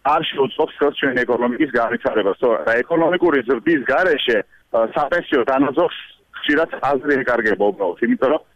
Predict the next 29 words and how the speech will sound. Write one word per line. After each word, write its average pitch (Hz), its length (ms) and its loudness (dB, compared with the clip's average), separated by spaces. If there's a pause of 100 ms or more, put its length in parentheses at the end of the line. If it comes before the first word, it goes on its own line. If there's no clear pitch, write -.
აქტივების 123 580 0
ბართვით 127 360 -2
ვერ 131 180 2
ხდება 139 300 0
გადაფარვა 127 600 0
იმ 107 120 -2
ინფლაციის 117 580 0
და 110 120 2
იმ 113 140 0 (280)
გაუფასურების, 131 880 0
რასაც 135 380 0 (160)
ბუნებრივია 127 600 2
დროთა 127 320 0
განმავლობაში 120 680 0
ნებისმიერ 123 520 0
დანაზოგს 117 520 0 (180)
ემუქრება. 117 560 0 (440)
ა, 110 140 0 (100)
და 170 140 -2
მესამე, 185 520 0
ბუნებრივია 147 480 0
მთავრობა 160 360 2
უფრო 139 180 -2
მკაცრად 139 500 -2
ჩამოაყალიბოს, 131 920 0 (280)
როგორ 135 340 2
იქნება 135 440 -2
მართული 123 520 0
ეს 98 160 -2